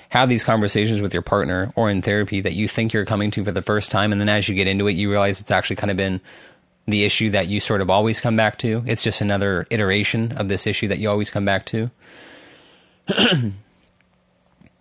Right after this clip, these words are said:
But I think in relationships, it's inter-, interesting too, because, you know, as much as we wanna love and acce-, accept ourselves, you know, nobody gets everything. You know, everybody,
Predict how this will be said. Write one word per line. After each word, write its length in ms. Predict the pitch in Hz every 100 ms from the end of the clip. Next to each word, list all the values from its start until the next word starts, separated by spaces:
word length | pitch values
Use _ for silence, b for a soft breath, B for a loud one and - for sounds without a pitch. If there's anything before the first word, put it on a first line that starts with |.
| _ _ _ _ _ _ _ _ _ _ _ _ _ _ _ _ _ _ _ _ _ _ _ _ _ _ - _ - _ _ _ -
But 120 | 131
I 80 | 127
think 140 | 156 165
in 60 |
relationships, 540 | 131 123 123 117 117 107
it's 140 | 104
inter-, 340 | 113 - 98 -
interesting 480 | 127 123 117 - 95
too, 240 | - 170
because, 460 | 101 92 107 101 - B B B B B B B
you 80 | 113
know, 80 | 107
as 120 | 110
much 180 | 123 131
as 120 | 117
we 80 | 113
wanna 200 | 104 101
love 200 | 110 104
and 100 | 98
acce-, 300 | 92 - -
accept 440 | 110 - 160 -
ourselves, 640 | 104 87 - 87 90 - -
you 80 | 113
know, 140 | 107
nobody 420 | 107 131 151 156
gets 400 | 123 113 107 - -
everything. 600 | 107 95 87 - 73 - _ _ _ _ _ _ _ _ _ _ _ _ _ _ _ _ _ _ _
You 120 | 113
know, 80 | 107
everybody, 680 | 95 135 139 135 120 117